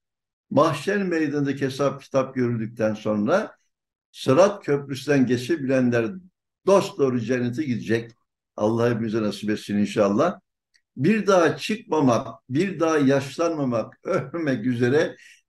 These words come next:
ebedi saadetler müminleri bekliyor.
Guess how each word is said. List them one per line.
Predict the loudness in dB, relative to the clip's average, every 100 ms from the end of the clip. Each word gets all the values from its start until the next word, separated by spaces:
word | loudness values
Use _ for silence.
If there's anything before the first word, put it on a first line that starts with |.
| -2
ebedi | 0 0 -2 -4 -8
saadetler | -2 0 2 0 0 -4 -2 -4 -10 -14 _ _
müminleri | 0 2 0 -2 0 0
bekliyor. | 0 -2 -2 -2 -2